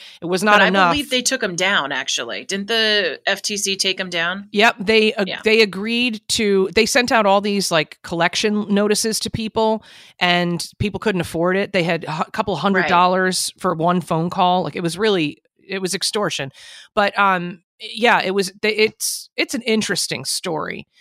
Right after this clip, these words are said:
Speaker 1: And it's, and it was, like, right at that time, you know, in the, in the late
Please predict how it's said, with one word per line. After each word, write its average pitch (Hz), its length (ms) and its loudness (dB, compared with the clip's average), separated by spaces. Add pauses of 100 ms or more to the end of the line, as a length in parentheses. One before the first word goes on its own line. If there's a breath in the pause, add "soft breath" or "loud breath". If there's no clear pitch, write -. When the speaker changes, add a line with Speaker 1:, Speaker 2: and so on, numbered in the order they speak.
(220 loud breath)
Speaker 1:
And 247 120 4
it's, 254 140 0
and 262 140 2
it 269 100 -2
was, 254 100 -2
like, 254 140 -2
right 254 380 -2
at 233 160 -2
that 220 320 4
time, 220 640 0 (500)
you 240 120 0
know, 247 240 4
in 214 160 2
the, 196 220 4
in 202 260 -2
the 196 80 -2
late 214 340 -2